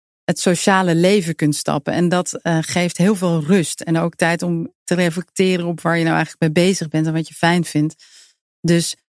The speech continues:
ehm, als iemand belt of appt, ehm, ze willen allemaal het beste voor je, maar, eh, ze eisen niks van je. Dus je, je hoeft ook gewoon niet te reageren.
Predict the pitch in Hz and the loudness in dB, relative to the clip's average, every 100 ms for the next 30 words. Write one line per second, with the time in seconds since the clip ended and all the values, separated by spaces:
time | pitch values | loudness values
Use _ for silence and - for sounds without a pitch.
0 | _ _ - 170 160 156 151 151 156 180 | _ _ 0 2 4 2 2 0 0 0
1 | 160 165 165 156 151 170 165 170 175 - | 2 2 2 0 0 2 0 -2 -6 -4
2 | - 170 - - _ - 160 156 156 160 | 0 0 0 -10 _ -2 0 2 0 0
3 | - - 180 190 196 185 180 170 170 175 | -4 -4 0 2 2 0 0 0 0 0
4 | 190 - - 190 180 175 175 - 170 165 | -2 -4 -4 -2 0 0 -2 -4 -2 0
5 | 160 - _ 160 156 160 - - 214 247 | 0 -4 _ -2 0 -2 -2 2 2 2
6 | 175 151 147 - - 135 143 165 160 208 | 0 0 0 -2 -2 0 0 0 -2 -2
7 | 214 202 240 - 208 - 196 196 233 226 | 2 4 4 2 0 2 2 6 4 4
8 | 170 165 156 - 160 147 | 2 0 0 -2 0 -2